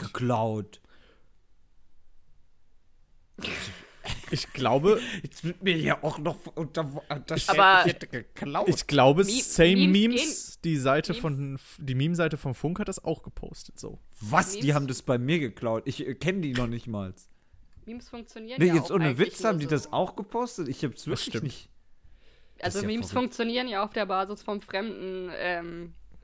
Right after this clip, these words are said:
Speaker 3: ja, äh, hier.
Speaker 2: Content
Speaker 3: Zeug.
Speaker 2: neu
Speaker 3: Content.
Speaker 2: verwerten.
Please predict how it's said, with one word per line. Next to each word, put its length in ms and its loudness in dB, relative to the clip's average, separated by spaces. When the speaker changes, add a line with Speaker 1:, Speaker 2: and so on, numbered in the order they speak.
Speaker 3:
ja, 260 -4
äh, 480 -14
hier. 320 -12
Speaker 2:
Content 600 2
Speaker 3:
Zeug. 120 -18
Speaker 2:
neu 300 4
Speaker 3:
Content. 40 -4
Speaker 2:
verwerten. 640 0